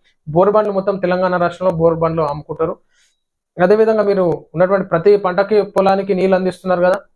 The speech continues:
హరీష్ రావు గారు. So, అదేవిధంగా మరి రైతుల దగ్గరకు పోతే పది మందితో రైతులు ఏదైనా ఊర్లో పోతే వాళ్ళే చెప్తారు, "మరి మీ నీళ్ళు ఏ పాట అందుతున్నాయి, ఏం కథ,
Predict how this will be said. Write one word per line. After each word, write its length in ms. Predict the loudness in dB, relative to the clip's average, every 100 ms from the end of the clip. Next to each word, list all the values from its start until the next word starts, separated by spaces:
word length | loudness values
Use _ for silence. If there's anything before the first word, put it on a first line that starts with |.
| -4
హరీష్ 200 | -2 0
రావు 160 | 2 2
గారు. 180 | 0 -4 _ _ 0
So, 60 | 2
అదేవిధంగా 480 | 4 2 2 0 0
మరి 200 | 0 2
రైతుల 280 | 0 0
దగ్గరకు 320 | -2 0 0 -2
పోతే 180 | -4
పది 200 | -2 0
మందితో 340 | 0 -4 0 2
రైతులు 320 | 2 0 2
ఏదైనా 240 | 0 0
ఊర్లో 240 | -2 0 0
పోతే 260 | 0 -6 -14 _ _ 0
వాళ్ళే 220 | 2 2
చెప్తారు, 340 | -2 -4 -4
"మరి 140 | -4 -2
మీ 260 | -2 -2 -2
నీళ్ళు 240 | 0 2
ఏ 60 | 2
పాట 240 | 2 0
అందుతున్నాయి, 520 | -6 -10 -10 -6 -4
ఏం 60 | -4
కథ, 220 | -6